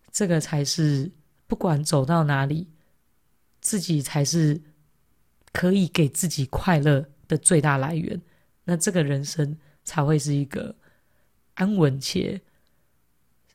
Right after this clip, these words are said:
幸福的人生，就是安全感是要来自于自己，快乐的感觉是要来自于自己看待世界的角度。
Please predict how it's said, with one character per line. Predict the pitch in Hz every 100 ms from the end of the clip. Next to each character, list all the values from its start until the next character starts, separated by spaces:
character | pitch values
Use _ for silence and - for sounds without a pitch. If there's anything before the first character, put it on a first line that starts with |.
| _ _ _
幸 | - - 302 175
福 | - -
的 | -
人 | 175 - 185
生， | - 185 185 _ -
就 | 160
是 | 143 143 147 - _ _
安 | 214 226
全 | - 156
感 | 151 131
是 | 131
要 | 147
来 | 131
自 | 120 180
于 | -
自 | -
己， | 156 - 190 - _ _
快 | - 269
乐 | 220 180
的 | 151
感 | 190 165
觉 | 160 143
是 | -
要 | 170
来 | 147 139
自 | - 156
于 |
自 | 131 156
己 | 127
看 | 120 156
待 | 143 143
世 | - 143
界 | 147 143
的 |
角 | 139 190 170
度。 | 190